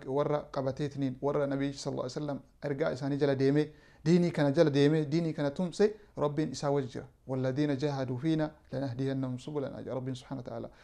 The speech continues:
Warra, warroota karaa kee keessatti, amantii Islaamummaa kana keessatti ja-, jaahadan yookaan ammootu bayan,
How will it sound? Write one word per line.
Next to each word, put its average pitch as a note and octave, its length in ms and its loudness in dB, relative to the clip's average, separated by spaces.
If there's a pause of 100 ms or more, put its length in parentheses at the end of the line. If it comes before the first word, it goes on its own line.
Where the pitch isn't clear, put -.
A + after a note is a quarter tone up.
(260)
Warra, D#3+ 400 4 (280)
warroota D#3 420 0
karaa D#3+ 240 2
kee D#3+ 160 -2
keessatti, F3 420 -4
amantii D3+ 300 -6
Islaamummaa F3 380 -2
kana D#3+ 140 -6
keessatti E3+ 400 -10 (100)
ja-, C#3+ 140 -2 (280)
jaahadan C#3 400 -2
yookaan C#3+ 280 -4
ammootu F3 440 -8 (760)
bayan, C#3+ 280 6